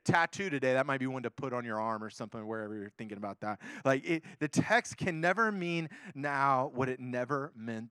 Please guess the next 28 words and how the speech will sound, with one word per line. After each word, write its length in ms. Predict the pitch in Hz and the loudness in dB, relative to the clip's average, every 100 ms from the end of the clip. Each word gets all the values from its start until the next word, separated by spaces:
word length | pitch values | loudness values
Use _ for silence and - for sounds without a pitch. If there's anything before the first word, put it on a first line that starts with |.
| 101 104 | _ -10
then. 380 | 101 90 92 _ _ - - | -10 -10 -16 _ _ -10 2
Friends, 320 | 165 131 156 | 2 2 -4
if 120 | 139 | -4
this 180 | 175 233 | -4 -4
is 100 | 190 | -2
your 120 | 156 | -2
first 280 | - 147 - | -2 -6 -4
time 220 | 131 143 | -8 -6
with 220 | 147 160 | -8 -6
us, 280 | 147 139 - | -4 -4 -6
if, 160 | 123 - - - - | -10 -10 -20 -20 -12
if 640 | 139 120 120 120 139 135 170 | -4 -2 0 -2 -2 -4 0
you 120 | 196 | 0
stumbled 720 | - - 226 196 180 185 180 | 0 0 4 6 6 4 2
in 280 | 208 175 165 | -6 -4 0
the 80 | 143 | 8
door 320 | 160 156 160 | 12 12 12
today, 340 | 160 160 151 - - | 8 4 4 0 0
your 160 | 151 160 | 4 8
lucky 240 | 156 160 | 6 6
day. 200 | 147 139 | 4 6
You 120 | 131 | 6
might 140 | 147 135 | 4 4
have 80 | |
thought, 320 | - 131 131 135 | 6 8 8 8
"We 100 | 208 | 8
always 220 | 214 196 | 8 6
talk, 220 | 202 | 2